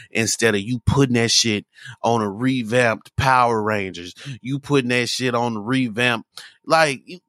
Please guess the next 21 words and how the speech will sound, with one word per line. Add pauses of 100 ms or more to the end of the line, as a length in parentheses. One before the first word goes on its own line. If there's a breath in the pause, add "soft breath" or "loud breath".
you
revamping
all
these
shows
and
movies
and
you
making
the
characters
gay
and
you
doing
all,
like,
come
on,
bro.